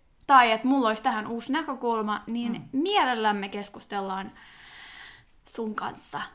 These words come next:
Speaker 2: Joo.
Speaker 1: aiheista.
Speaker 2: Ja ehdottakaa, mitä me voitais löpistä keskenämme.
Speaker 1: Joo.
Speaker 2: Meillä lähestyy myös yhdeksäskymmenes jakso.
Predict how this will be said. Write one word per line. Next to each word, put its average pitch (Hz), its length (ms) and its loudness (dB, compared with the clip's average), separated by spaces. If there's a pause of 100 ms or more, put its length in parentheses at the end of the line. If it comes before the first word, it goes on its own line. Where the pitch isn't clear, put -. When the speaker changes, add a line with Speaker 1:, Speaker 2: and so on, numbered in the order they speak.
(120)
Speaker 2:
Joo. 214 160 -6
Speaker 1:
aiheista. 220 800 6 (360)
Speaker 2:
Ja 202 140 -8
ehdottakaa, 165 800 -8 (480)
mitä 170 180 -10
me 165 140 -10
voitais 165 360 -10
löpistä 165 340 -12
keskenämme. - 640 -14 (600)
Speaker 1:
Joo. 403 120 4
Speaker 2:
Meillä 180 140 -2
lähestyy 185 580 -6
myös 160 400 -6
yhdeksäskymmenes 156 1040 -10
jakso. 190 380 -10